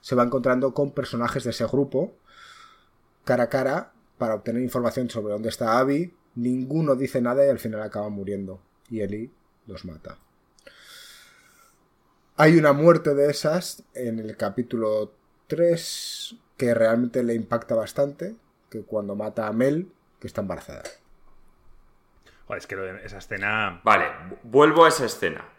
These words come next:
Speaker 3: ¿vale? Esa escena es importante, donde yo creo que ahí de nuevo necesitaban guión, porque conociendo a Owen, sinceramente, creo, ¿eh? O por lo menos es lo que yo habría hecho.
Speaker 1: Tú no conoces
Speaker 3: Y, y
Speaker 1: a
Speaker 3: mi, y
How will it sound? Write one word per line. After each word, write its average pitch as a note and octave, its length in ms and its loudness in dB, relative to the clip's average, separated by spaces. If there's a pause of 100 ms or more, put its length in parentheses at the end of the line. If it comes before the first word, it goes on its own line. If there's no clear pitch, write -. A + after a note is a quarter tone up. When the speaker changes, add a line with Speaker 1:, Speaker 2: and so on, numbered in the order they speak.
(140)
Speaker 3:
¿vale? C#3+ 300 0
Esa - 180 -4
escena C3+ 260 -4
es B2 120 -4
importante, A#2 560 -4
donde A#2 240 -4
yo G2 140 0
creo A2+ 240 -2
que - 200 -8
ahí F#2+ 220 -2
de A#2+ 140 -2
nuevo A#2+ 520 -4 (380)
necesitaban F#2+ 840 -2 (100)
guión, G2 580 -2
porque - 460 -8
conociendo G2+ 540 -2
a G#2+ 100 8
Owen, B2 340 0 (500)
sinceramente, G2 960 -4 (500)
creo, G#2+ 300 2
¿eh? E3 200 0
O G2 160 -2
por G2 120 0
lo F#2+ 60 0
menos B2+ 280 -2
es B2 140 -4
lo A#2+ 100 0
que F#2 120 -6
yo F#2+ 120 2
habría G2 280 2
hecho. - 320 -6
Speaker 1:
Tú D#3 140 4
no F3 180 8
conoces D#3+ 320 2
Speaker 3:
Y, C#3+ 40 0
y - 20 4
Speaker 1:
a - 20 4
Speaker 3:
mi, - 100 8
y - 20 2